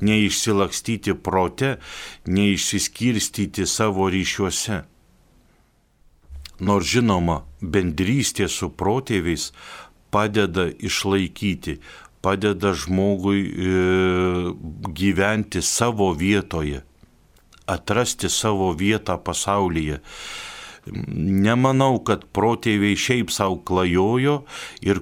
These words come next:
kur jiems, e, atrodė pragmatiškiau, ten sustojo. Yra protėvių, kitų tautų protėviai sustojo tokiose sąlygose gyventi, kurios tikrai nepragmatiškos.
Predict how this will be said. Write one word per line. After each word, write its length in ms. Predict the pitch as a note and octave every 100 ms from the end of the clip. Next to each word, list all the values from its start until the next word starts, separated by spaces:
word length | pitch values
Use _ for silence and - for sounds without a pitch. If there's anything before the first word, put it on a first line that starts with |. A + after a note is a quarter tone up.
| -
kur 180 | A#2 G#2
jiems, 480 | F2 A2 G2+ -
e, 60 | - - - - F#2+ G2 G2 G2 G2 G2 -
atrodė 800 | F#2 - G#2+ A2+ F2 F#2+ E2+ -
pragmatiškiau, 1080 | - G#2 D#2+ F#2 G2 F2 G2 - - A2 C3 B2
ten 240 | G#2+ G#2+
sustojo. 720 | G2+ G2+ - - A2 F#2 D#2+ C#2 - - - - -
Yra 320 | - G2 G#2+ A2
protėvių, 760 | G2 G#2 A2 G#2 G2+ F2+ F#2+ F2 -
kitų 380 | - G2+ - C3 -
tautų 320 | G#2 F2+ G2+ D#2+
protėviai 600 | F#2+ G#2+ A2 G2 F2+ F2+
sustojo 680 | - F#2 - G#2+ G2+ F#2+ E2+ -
tokiose 640 | G2 E2+ - F#2 E2+ C3+
sąlygose 880 | B2 A#2 G2+ F#2+ F2+ F#2 F2+ G2+ D#2+
gyventi, 540 | F2+ F2+ F2+ F2+ G#2+
kurios 300 | F#2+ F2+ F2 -
tikrai 380 | F#2 F#2 G2+ F2+
nepragmatiškos. 1400 | F2 G2 - E2+ F2 F2 G2 A2 A#2+ - - A2 -